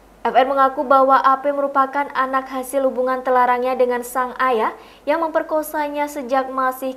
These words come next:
kelas empat S D. F R dipaksa A R untuk mengaku bahwa anak itu lahir atas hubungan dengan orang lain kepada ibunya dan warga.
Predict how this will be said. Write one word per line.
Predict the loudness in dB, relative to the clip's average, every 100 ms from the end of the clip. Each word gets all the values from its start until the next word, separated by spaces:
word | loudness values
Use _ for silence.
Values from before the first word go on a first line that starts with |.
| -8
kelas | -6 -6 -6 -10
empat | -10 -4 -4 -4
S | -10 -8
D. | -2 -2 -2 -14 -20 -20 _ -20 -16 -8
F | 0
R | 2 2
dipaksa | 4 2 2 2
A | 2 2
R | -2
untuk | -4 -6
mengaku | -6 -4 -2 -2
bahwa | 0 2 2 2
anak | 0 -4
itu | -6 -2
lahir | 2 4 2 2
atas | 0 0 -4
hubungan | -4 -2 -2
dengan | -2 -2 2
orang | 4 4 2
lain | 0 0 -4
kepada | -2 0 0 -4 -8
ibunya | -12 -10 -8 -4
dan | -2 0
warga. | 2 2 0 -2